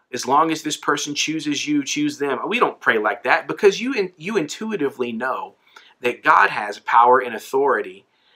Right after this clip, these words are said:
to change somebody's heart. You know that. And so, uh, again, that's why most Baptists historically have, have sided with the Calvinist side. Uh, where we are in history right now, most Baptists really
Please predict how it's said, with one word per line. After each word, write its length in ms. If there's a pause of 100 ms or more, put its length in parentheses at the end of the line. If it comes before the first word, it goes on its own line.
(120)
to 120
change 380
somebody's 480
heart. 460 (460)
You 120
know 240
that. 300 (440)
And 120
so, 360
uh, 240 (120)
again, 400 (300)
that's 240
why 140
most 460
Baptists 520
historically 680
have, 380
have 320
sided 580
with 340
the 80
Calvinist 560
side. 280 (420)
Uh, 180
where 280
we 180
are 240
in 80
history 500
right 260
now, 280
most 280
Baptists 520
really 340